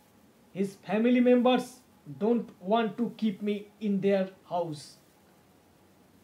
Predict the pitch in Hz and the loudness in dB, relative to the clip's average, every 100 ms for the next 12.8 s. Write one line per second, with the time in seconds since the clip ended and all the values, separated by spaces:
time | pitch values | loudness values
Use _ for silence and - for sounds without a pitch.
0 | _ - 208 254 247 240 247 254 254 - | _ 0 6 8 8 6 10 10 10 6
1 | - 226 240 254 233 147 175 226 247 240 | -2 2 4 6 4 0 2 4 6 2
2 | 208 151 226 226 233 226 202 - _ _ | 0 0 2 4 4 2 -2 -8 _ _
3 | - 180 208 214 196 160 - _ _ _ | -6 -2 2 4 2 0 -12 _ _ _
4 | 214 247 247 - 226 233 226 - - - | 4 6 6 4 4 6 6 0 -16 -20
5 | _ _ - 190 214 202 - - _ _ | _ _ -8 -2 0 0 -6 -14 _ _
6 | _ - 202 220 214 170 208 214 196 196 | _ -2 4 4 4 0 0 2 2 2
7 | 202 196 160 190 196 185 175 175 190 156 | 2 2 0 -4 -2 -4 -6 -6 -10 -4
8 | 196 165 131 - _ _ _ _ _ _ | -4 -4 -10 -16 _ _ _ _ _ _
9 | _ _ - 214 277 254 262 269 226 262 | _ _ -2 8 10 10 10 8 6 2
10 | 196 - - - 233 247 208 147 - - | 0 -4 -10 2 8 8 6 0 -12 -20
11 | _ _ _ _ _ - 208 202 202 - | _ _ _ _ _ -2 2 2 2 -4
12 | - 202 170 196 196 190 - - | -4 -2 0 2 2 2 -4 -20